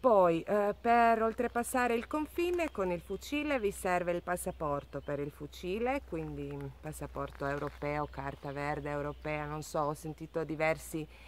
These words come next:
nomi che usate per quello, però so che basta andare in questura e richiederlo. Poi, eh, per le cartucce, la cosa più importante è dire esattamente quante cartucce avete.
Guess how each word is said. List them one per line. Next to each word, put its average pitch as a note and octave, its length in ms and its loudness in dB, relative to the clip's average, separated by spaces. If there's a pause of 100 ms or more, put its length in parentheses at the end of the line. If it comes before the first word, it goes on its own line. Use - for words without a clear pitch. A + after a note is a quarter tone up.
(160)
nomi D#3+ 460 4
che D3+ 120 -8
usate D3 500 -2
per F3+ 240 -6
quello, F#3+ 400 2
però E3 240 -4
so D#3 280 -4
che D3 120 -8
basta D3 320 -6
andare C#3+ 280 -2
in D#3 140 -4
questura C#3+ 560 -4
e C#3 80 -2
richiederlo. B2+ 800 -6 (800)
Poi, G#3 520 4
eh, F3 480 2
per G3 160 0
le F#3+ 160 2
cartucce, E3+ 800 -4 (260)
la F#3 160 -4
cosa G3 320 -2
più A#3 140 -8
importante G3+ 920 -2 (360)
è G3 160 0
dire F3 420 0
esattamente B3 960 0
quante A#3+ 400 -2
cartucce F3+ 540 -6
avete. C#3 580 -6